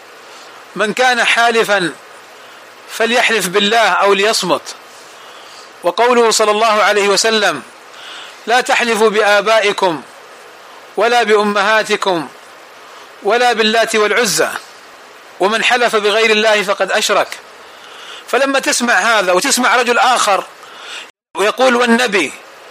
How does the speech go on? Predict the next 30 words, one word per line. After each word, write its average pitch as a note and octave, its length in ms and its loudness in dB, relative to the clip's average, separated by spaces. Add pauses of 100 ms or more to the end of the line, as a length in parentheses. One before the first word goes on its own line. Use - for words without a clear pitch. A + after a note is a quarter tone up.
(380)
فهنا A3 540 0 (380)
تقول A3+ 340 0
له: A3 220 2
"يا G3 180 2
أخي، F#3 380 0 (1200)
اتق G#3 340 -2
الله، F3+ 380 0 (600)
لا A#3 140 2
تقل A3 340 0
'والنبي'، F#3 440 0
قل A3+ 240 -2
'والله'، G3 600 2 (1200)
أو C4 120 2
لا C4 140 2
تحلف - 640 -2 (600)
بغير A3 300 0
الله G#3+ 220 0
عز G3 320 0
وجل، G3+ 420 0 (520)
ثم G#3 180 -2
تذكر A#3 340 -2
له A3 180 0
الأدلة G#3+ 380 0
التي G3 280 0
سمعتها". D#3+ 640 -2 (720)
هذا C#4 260 0
ليس C4+ 220 0
من B3+ 180 0
باب A#3 180 2
التصدر، F3+ 600 0